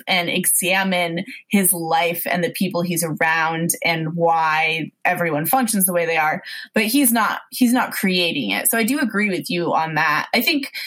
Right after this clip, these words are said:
the reason that I do hate him so much is that he, he really does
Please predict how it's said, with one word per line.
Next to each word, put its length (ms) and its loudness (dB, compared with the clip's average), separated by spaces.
the 80 2
reason 380 4
that 240 0
I 500 0
do 260 4
hate 340 2
him 240 0
so 200 0
much 380 -2
is 160 2
that 240 0
he, 640 2
he 260 2
really 360 2
does 720 2